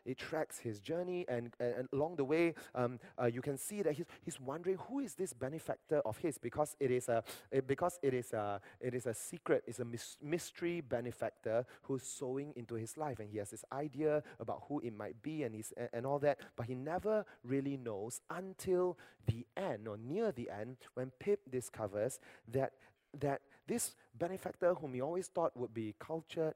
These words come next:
would be wealthy, would be, would be a gentleman or a lady of high standing, he discovers it was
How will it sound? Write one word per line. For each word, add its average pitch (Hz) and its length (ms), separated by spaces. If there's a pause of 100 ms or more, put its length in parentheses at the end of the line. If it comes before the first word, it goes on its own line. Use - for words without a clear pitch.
would 110 260
be 101 160
wealthy, 147 680
would 117 200 (140)
be, 110 240 (180)
would 120 160
be 117 220
a 117 100
gentleman 143 1200
or 107 220
a 107 120
lady 147 600 (160)
of 123 140
high 143 200
standing, 123 640 (640)
he - 140
discovers 175 640
it 147 160
was 131 400